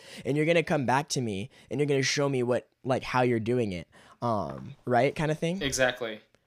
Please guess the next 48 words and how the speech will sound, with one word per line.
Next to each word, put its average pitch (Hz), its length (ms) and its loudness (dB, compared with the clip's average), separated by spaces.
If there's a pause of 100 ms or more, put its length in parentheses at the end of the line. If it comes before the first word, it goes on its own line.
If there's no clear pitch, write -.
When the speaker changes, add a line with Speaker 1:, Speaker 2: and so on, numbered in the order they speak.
(300)
Speaker 2:
He 185 160 2
would 202 120 4
have, 208 380 6
like, 165 320 2
y-, 156 300 -2
I 175 100 4
mean, 135 340 -4
pretty 170 160 2
much 135 300 2
you 127 120 -2
hit 139 160 -2
the 123 60 -4
nail 120 200 0
on 110 80 -4
the 110 80 -8
head. 110 180 -2
Like, 107 160 -6
he 147 640 -4
was 123 180 -8
like, 117 300 0
"I'm 127 180 2
not 147 180 0
gonna, 123 300 -4 (460)
I 127 80 2
can't 147 240 0
feed 139 320 -6
this 110 200 -6
to - 160 -10
you. 107 160 -8
You 101 200 -12
have 120 220 -4
to 117 60 -12
go 107 460 -2 (580)
and 117 140 -10
you 120 120 -6
have 117 100 -12
to 110 80 -20
do 110 100 -10
the 104 120 -8
homework." - 600 -6 (300)
Speaker 1:
Mm-hmm. 120 360 -4
Speaker 2:
Like, 113 360 -4 (640)
um, 110 460 0
the 120 80 -4
homework 135 320 -2
being, 113 280 -4
like, 104 220 -4
practice 110 640 -2